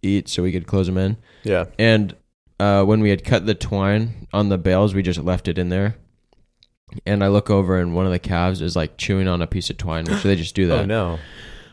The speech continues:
Speaker 1: But I was, like, still watching it kinda carefully, and it looked like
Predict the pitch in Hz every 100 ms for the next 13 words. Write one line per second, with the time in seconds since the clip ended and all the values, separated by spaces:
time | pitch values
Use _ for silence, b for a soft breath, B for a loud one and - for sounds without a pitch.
0 | B - 113 120 - - _ - 113 110
1 | 101 98 - - - - - 127 - 98
2 | 110 127 104 120 107 - 107 110 120 123
3 | 117 - 107 - 98 113 107 98 -